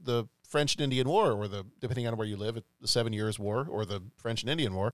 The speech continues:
I mean, a whole big chunk of that was that it was the, some of the different ways that the native peoples were treated by the colonists. You know, you had the French colonists that were,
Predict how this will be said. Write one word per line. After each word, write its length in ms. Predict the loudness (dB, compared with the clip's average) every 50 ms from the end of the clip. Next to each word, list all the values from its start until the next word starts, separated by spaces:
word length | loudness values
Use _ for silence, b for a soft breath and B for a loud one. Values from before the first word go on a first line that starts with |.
| -2
I 40 | -4
mean, 120 | -2 0 0
a 60 | 4
whole 140 | 6 6 6
big 200 | 6 2 0 2
chunk 220 | 0 0 0 0
of 120 | -2 -2
that 260 | 0 0 0 0 -2 0
was 560 | 4 4 6 6 4 0 0 -2 -2 -2 -4 b b b b b b b b b _ _ -6 0
that 480 | 2 4 4 4 2 0 -2 -6 -8 -8 -12
it 180 | -12 -10 -6
was 140 | -4 -4 -2
the, 180 | 0 0 -2 -2 -4 -12 -18 -10 -2
some 180 | 0 2 2 2
of 60 | 2
the 80 | 0 0
different 260 | 0 0 -2 -2 0
ways 420 | 2 2 2 2 0 0 -2 0
that 220 | 2 2 2 2 0
the 100 | -2 -4
native 440 | -4 -2 -2 0 0 0 -2 -4 -4
peoples 400 | -6 -6 -4 -2 -4 -4 -2 -4
were 120 | -6 -6
treated 540 | -4 -4 -2 -2 -2 0 0 -2 -2 -2 0
by 460 | 2 2 4 4 2 2 0 -2 -4 b b b b b b b b -10
the 80 | -2
colonists. 680 | 6 8 8 8 6 2 -4 -2 -4 -2 -2 -2 -8 -8 _ _ -8
You 100 | -6 -2
know, 160 | -2 -2 -2
you 140 | -2 -2 0
had 220 | 0 0 0 0
the 100 | -2 -8
French 540 | -6 -2 0 2 2 2 0 -2 -4 -4 -8 -12 b b b b b b b b
colonists 640 | 6 6 6 6 6 2 -2 0 0 0 0 0 0
that 180 | 2 0 0 0
were, 420 | 0 0 0 2 0 0 -2 -4